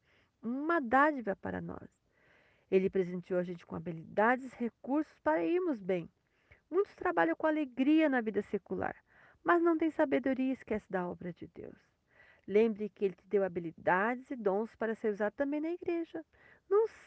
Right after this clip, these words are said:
seja ingrato como os dons que você recebeu.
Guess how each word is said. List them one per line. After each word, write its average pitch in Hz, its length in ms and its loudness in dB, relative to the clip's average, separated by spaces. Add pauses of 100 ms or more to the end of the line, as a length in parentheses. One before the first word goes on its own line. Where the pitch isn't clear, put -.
seja 254 340 0
ingrato 208 680 -2 (640)
como 226 420 2 (240)
os 208 200 -12
dons 185 260 -2
que - 80 -18
você 175 240 -8
recebeu. - 580 -10